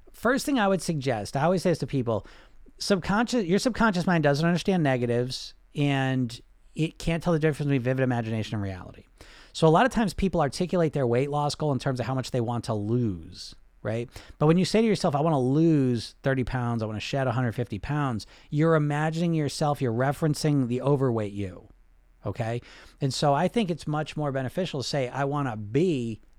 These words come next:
X amount of pounds," and then start giving that weight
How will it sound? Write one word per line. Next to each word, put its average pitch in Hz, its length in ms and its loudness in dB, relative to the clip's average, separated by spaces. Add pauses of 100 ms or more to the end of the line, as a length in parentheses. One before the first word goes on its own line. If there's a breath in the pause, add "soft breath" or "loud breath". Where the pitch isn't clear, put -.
(120)
X 160 260 -4
amount 113 240 -2
of 95 60 -8
pounds," 95 540 -8 (400)
and 151 200 2
then 175 140 0
start 156 600 -4 (1120 soft breath)
giving 185 340 2
that 151 300 -2 (380)
weight 135 480 -2